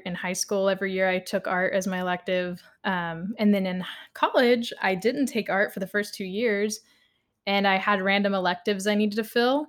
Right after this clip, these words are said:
And I was like, "I might as well just do art 'cause I like doing that." And I've been wanting to learn more about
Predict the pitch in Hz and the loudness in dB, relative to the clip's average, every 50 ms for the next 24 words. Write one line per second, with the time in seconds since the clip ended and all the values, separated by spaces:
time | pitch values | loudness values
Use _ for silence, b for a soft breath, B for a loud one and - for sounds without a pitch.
0 | - _ _ _ - - 185 190 190 185 185 180 180 180 190 247 277 247 262 254 | -10 _ _ _ -10 -8 -6 -4 -4 -4 -4 -6 -4 -4 -2 -2 0 0 0 0
1 | 254 240 247 226 226 214 208 202 202 226 247 - - - 190 185 190 202 202 190 | 2 0 0 -2 0 -2 0 2 2 2 0 0 -4 -4 -2 0 2 2 0 2
2 | - 220 233 220 196 180 180 185 202 220 - B B B B B B B B - | 0 2 2 2 2 2 2 2 2 2 0 B B B B B B B B -4
3 | 202 190 185 175 170 185 185 185 196 208 214 202 190 190 180 185 202 240 226 196 | 0 0 0 0 0 -2 0 2 4 4 4 4 2 2 2 2 2 4 4 2
4 | 185 175 175 180 180 175 180 175 175 175 175 - - | 2 0 0 -2 -2 -2 -2 -2 -2 -2 -2 -4 -8